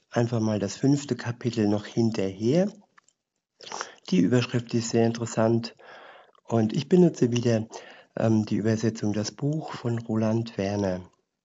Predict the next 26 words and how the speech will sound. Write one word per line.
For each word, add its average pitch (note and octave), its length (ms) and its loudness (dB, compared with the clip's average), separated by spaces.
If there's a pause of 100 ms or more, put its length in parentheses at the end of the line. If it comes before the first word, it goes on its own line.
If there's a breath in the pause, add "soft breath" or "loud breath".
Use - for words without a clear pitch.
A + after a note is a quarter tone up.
(540 loud breath)
Wie B2+ 80 2
gesagt, A2+ 380 -2
Kapitel - 400 -4
fünf, A3+ 680 2 (680 loud breath)
ähm, A2 340 0
der - 140 2
erste - 260 -4
Abschnitt A#2 520 -4
ist - 360 -8
überschrieben G#2 840 -2
mit G2+ 340 -4 (100)
Sehnsucht. C3 960 -2 (1300)
Ab C#3+ 220 0
Vers A#2+ 260 0
eins C#3+ 340 -2
heißt A2 320 -2
es: B2+ 260 -4 (440 loud breath)
"Wir F#3 220 6
wissen C#3+ 260 6
ja, F#2+ 340 -2 (680 loud breath)
unsere C3 360 0
Behausung B2 600 2
hier C3 340 0
auf A2+ 120 -6
der - 200 -2
Erde, A2 400 0